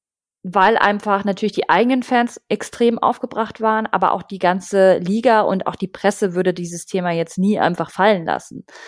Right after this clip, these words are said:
Also ich glaube, das war ihnen schon bewusst, ähm, dass sie, sie haben sich, wie gesagt, auch nicht zu allem äußern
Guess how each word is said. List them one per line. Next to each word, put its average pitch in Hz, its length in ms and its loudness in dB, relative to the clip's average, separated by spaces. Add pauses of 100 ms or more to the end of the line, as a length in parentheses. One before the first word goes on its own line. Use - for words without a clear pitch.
(380)
Also 175 220 -2
ich 175 120 -4
glaube, 175 220 0
das 180 160 -4
war 185 140 2
ihnen 185 180 -2
schon 214 220 0
bewusst, 226 560 -4 (420)
ähm, 190 640 -4 (540)
dass 196 320 0
sie, 226 140 -2
sie 208 280 -2
haben 226 140 2
sich, 233 200 -2
wie 220 60 -2
gesagt, 208 280 0
auch 202 100 -4
nicht 208 200 -4
zu - 120 -2
allem 190 320 0
äußern 247 680 0